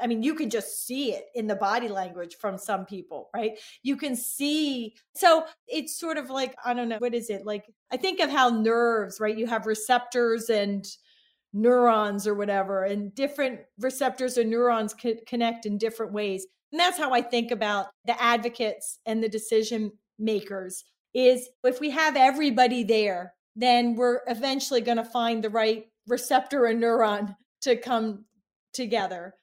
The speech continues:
And I've had people say, really been really very grotesquely dismissive of people who have come forth with their art, people who have come forth and sang a song or read a poem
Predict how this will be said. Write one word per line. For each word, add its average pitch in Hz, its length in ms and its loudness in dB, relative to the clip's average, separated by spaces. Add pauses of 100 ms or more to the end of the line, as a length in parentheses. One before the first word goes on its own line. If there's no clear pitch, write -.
(160)
And 381 100 8
I've 415 120 6
had 427 240 6
people 392 440 2
say, 339 440 0 (180)
really 349 300 -2
been 269 300 -4
really 320 520 -4 (280)
very 311 680 0 (100)
grotesquely 302 680 -6
dismissive 285 640 -8
of 254 400 4 (240)
people 311 320 -2
who 311 160 0
have 294 180 0
come 302 240 -2
forth 349 380 -6
with 269 160 -8
their 220 140 -4
art, 180 280 -8 (160)
people 302 220 -4
who 269 40 -2
have - 80 -8
come 277 180 -2
forth 285 320 0
and 233 200 0 (220)
sang 254 340 2
a 240 40 0
song 220 560 -4 (340)
or 254 220 6
read 254 200 8
a 254 60 -2
poem 247 640 0